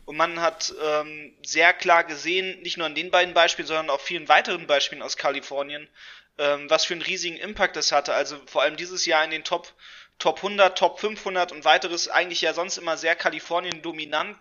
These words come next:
sehr dominiert auch von Spielern der Saint John Bosco, von der Mater Dei, die dann zum Ende ihre Breakout-Years haben im Recruiting, die nicht wirklich groß zum Vorschein gekommen sind und, ähm, vor allem sehr, sehr Florida-dominant und sehr Pennsylvania- und Georgia-dominant,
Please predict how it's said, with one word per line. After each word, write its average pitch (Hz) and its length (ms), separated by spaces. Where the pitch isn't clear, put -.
sehr 151 220
dominiert 160 420
auch 170 80
von 165 160
Spielern 156 400
der 147 140
Saint 156 260
John 156 180
Bosco, 165 400
von 151 160
der 147 100
Mater 151 300
Dei, 156 260
die 143 60
dann 156 200
zum 170 160
Ende 160 200
ihre 147 180
Breakout-Years 147 680
haben 135 200
im 143 140
Recruiting, 147 520
die 147 120
nicht - 540
wirklich 185 520
groß 190 260
zum 165 140
Vorschein 185 400
gekommen 143 340
sind 151 380
und, 151 640
ähm, 147 520
vor 139 240
allem 170 240
sehr, 170 500
sehr 160 200
Florida-dominant 151 1000
und 143 100
sehr 147 140
Pennsylvania- 156 680
und 143 140
Georgia-dominant, 143 960